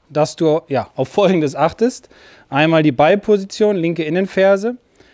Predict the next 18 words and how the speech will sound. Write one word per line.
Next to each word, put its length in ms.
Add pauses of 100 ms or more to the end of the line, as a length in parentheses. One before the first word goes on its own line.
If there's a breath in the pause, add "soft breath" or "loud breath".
(140 soft breath)
Dann, 600
dass 260
deine 300
rechte 320
Körperseite 800
jetzt 260
als 240
Rechtshänder 540
etwas 420
mehr 160
nach 160
hinten 380
ist. 280
Also 220
du 140
siehst 280
jetzt 220
hier, 300